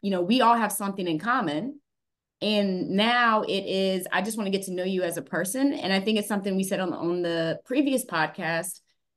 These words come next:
Jake, which is develop relationships with people as humans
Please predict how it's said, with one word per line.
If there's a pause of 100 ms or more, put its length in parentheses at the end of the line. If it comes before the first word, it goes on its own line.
Jake,
which
is (1700)
develop
relationships
with
people
as
humans